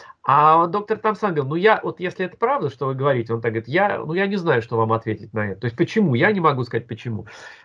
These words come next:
Это, это очень честная позиция честного вра-, вообще у честного врача и ученого должна быть такая позиция. Если что-то,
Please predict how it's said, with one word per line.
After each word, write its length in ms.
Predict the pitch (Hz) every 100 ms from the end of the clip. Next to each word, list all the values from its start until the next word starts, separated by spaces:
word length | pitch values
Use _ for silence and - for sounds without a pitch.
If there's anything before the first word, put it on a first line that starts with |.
| -
Это, 180 | 139 208
это 300 | 196 190 214
очень 460 | - 220 240 247
честная 400 | - 202 202 202
позиция 520 | 185 170 165 220 233
честного 580 | 214 - 190 - 143 139
вра-, 240 | 151 156 -
вообще 220 | 151 262
у 60 | 190
честного 440 | - 233 175 160
врача 320 | 175 180 180
и 60 | 156
ученого 560 | 156 - 269 233 147
должна 320 | 131 143 151 196
быть 160 | 175
такая 300 | 151 151 147
позиция. 460 | 143 143 123 110 147
Если 240 | 233 233
что-то, 560 | 226 - 151 127 117